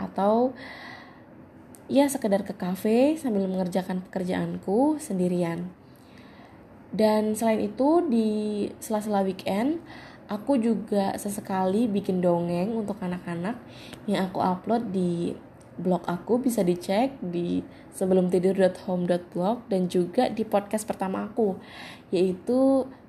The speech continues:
podcast Sebelum Tidur yang isinya dongeng-dongeng buat anak. Nah,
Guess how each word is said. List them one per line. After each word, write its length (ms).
podcast 400
Sebelum 240
Tidur 320
yang 240
isinya 320
dongeng-dongeng 640
buat 240
anak. 400
Nah, 400